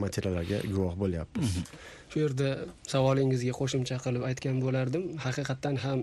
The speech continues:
Speaker 3: siyosat, maqsad to'g'ri yo'lga qo'yildi. Mana vatandoshlarni, e, chaqirish, O'zbekistonga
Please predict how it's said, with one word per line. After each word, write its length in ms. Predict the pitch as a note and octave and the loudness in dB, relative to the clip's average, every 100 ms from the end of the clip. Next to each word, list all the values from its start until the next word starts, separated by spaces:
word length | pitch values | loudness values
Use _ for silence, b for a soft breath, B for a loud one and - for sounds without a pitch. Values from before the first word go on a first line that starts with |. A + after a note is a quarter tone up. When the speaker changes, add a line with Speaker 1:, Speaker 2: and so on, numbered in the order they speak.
| - - | -2 -2
Speaker 3:
siyosat, 520 | C3+ B2+ - B2+ A#2+ C3 | 0 0 0 0 2 2
maqsad 480 | C3 C3 C3 A#2+ B2 - - - | 0 0 0 0 -2 -6 -12 0
to'g'ri 240 | C3+ C3+ C3+ | 2 4 4
yo'lga 200 | B2 A#2+ | 2 0
qo'yildi. 460 | C3+ A#2+ A2+ A2 A#2 | 2 2 2 0 0
Mana 160 | A2+ A#2 A#2+ | 0 -2 -2
vatandoshlarni, 800 | A#2 A#2 A#2 B2+ A#2 A#2 A#2+ A#2+ | -2 -2 -2 -4 -2 0 -2 -4
e, 460 | - - - F#3+ C#3 C3+ | -10 -20 -14 -8 -6 -4
chaqirish, 440 | - B2 A#2+ A#2 A#2+ | -4 -2 -2 -2 -2
O'zbekistonga 600 | A#2 A#2+ - B2+ A#2+ A#2+ | -2 -2 -2 -2 0 0